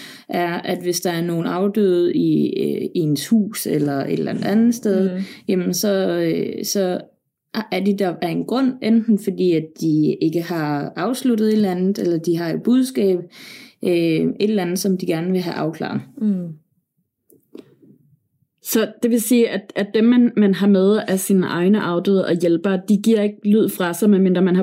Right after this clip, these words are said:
Speaker 3: brug for det?
Speaker 1: Det kan de godt.
Speaker 3: Det kan de godt? Okay.
Speaker 1: Hvis der er et eller andet, hvor de tænker,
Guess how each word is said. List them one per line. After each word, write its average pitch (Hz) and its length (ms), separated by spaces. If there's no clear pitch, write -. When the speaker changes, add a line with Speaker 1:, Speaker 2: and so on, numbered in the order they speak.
Speaker 3:
brug 190 220
for 170 180
det? 185 140
Speaker 1:
Det 190 100
kan 156 140
de 214 80
godt. 165 160
Speaker 3:
Det 214 100
kan 262 140
de 302 80
godt? 190 180
Okay. 190 100
Speaker 1:
Hvis 208 140
der 233 80
er 233 80
et 254 140
eller 269 120
andet, 240 300
hvor 196 140
de 208 140
tænker, 196 440